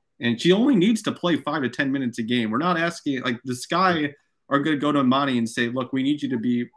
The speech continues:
a twenty-five minute per game player." It's like, no, just be an energy player for ten minutes, if that. And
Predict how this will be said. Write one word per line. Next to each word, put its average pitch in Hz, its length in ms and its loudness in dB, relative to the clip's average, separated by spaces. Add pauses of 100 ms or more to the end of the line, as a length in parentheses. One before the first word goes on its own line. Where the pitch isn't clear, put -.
a 131 60 -10
twenty-five 123 480 -2
minute 113 220 -4 (180)
per 127 80 -6
game 110 260 -4
player." 107 380 -2
It's - 180 -16
like, 110 140 -4
no, 147 460 0 (280)
just 143 220 2
be 151 140 2
an 135 80 0
energy 170 420 2
player 156 280 -6
for 135 140 -4
ten 147 260 2
minutes, 139 440 -6 (140)
if 143 180 -6
that. 131 320 -2 (240)
And 113 440 -2